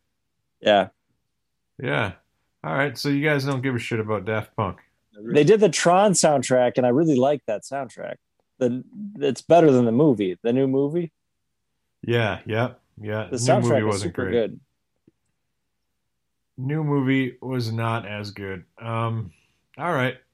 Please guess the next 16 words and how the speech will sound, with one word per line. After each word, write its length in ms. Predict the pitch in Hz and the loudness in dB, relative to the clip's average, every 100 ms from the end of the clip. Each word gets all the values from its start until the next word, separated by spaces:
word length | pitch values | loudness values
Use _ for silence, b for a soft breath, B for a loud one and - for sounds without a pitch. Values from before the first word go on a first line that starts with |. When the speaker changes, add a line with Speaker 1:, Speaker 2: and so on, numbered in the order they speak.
| - | -8
Speaker 2:
Uh, 520 | 131 135 135 131 127 127 117 | -4 -2 0 0 -2 -8 -12
Speaker 1:
<clears throat> 220 | - - | -18 -8
Speaker 2:
our 300 | 123 127 120 | -2 0 0
fourth 540 | 117 - 151 165 156 | -2 0 2 2 0
and 420 | 113 117 113 107 - | -4 -2 -2 -6 -12
this 320 | - 110 123 - | -12 -6 -6 -2
time 260 | 131 117 | -2 -2
final 420 | 113 123 123 117 98 | -4 -4 -2 -2 -6
thing, 340 | - 95 101 | -8 -10 -10
'cause 120 | 98 | -10
you 80 | 92 | -10
guys 260 | 104 98 - | -8 -8 -10
keep 200 | 101 92 | -16 -16
stealing 340 | - 107 101 | -12 -10 -8
my 100 | 90 | -10
shit, 400 | 80 - 101 87 | -12 -10 -12 -12